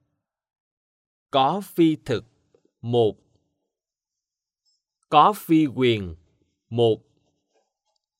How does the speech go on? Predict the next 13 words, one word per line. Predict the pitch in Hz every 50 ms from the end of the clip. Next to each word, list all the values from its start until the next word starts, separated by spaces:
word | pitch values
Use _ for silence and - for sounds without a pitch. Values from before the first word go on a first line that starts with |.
| _ _ _ _ _ _ _ _ _ _ _ _ -
Có | 147 151 190 202
phi | - - - 170 170 165
thiền, | - - - 131 123 110 101 90 82 80 - _ _ _ _ _ _ _ _ _ _ _ _
một. | 110 117 120 113 107 95 - _ _ _ _ _ _ _ _ _ _ _ _ _ _ _ _ _ _ _ _ _ _ _ _ _ _ _ _ _ _ _ _ _
Có | - 143 156 202 202
phi | - - 175 165 156 156
đạo, | 143 123 113 101 90 90 92 92 - - _ _ _ _ _ _ _ _ _ _
một. | - 117 120 110 101 95 - _ _ _ _ _ _ _ _ _ _ _ _ _ _ _ _ _ _ _ _ _ _ _ - - - _ _ _ _ _ _ -
Có | 147 139 131 143 180 196
phi | 196 - - 165 147 139 139
tương | 127 - 160 147 139 139
ưng, | - 139 143 143 135 131 127 120 117 _ _ _ _ _ _ _ -
một. | 107 110 110 110 101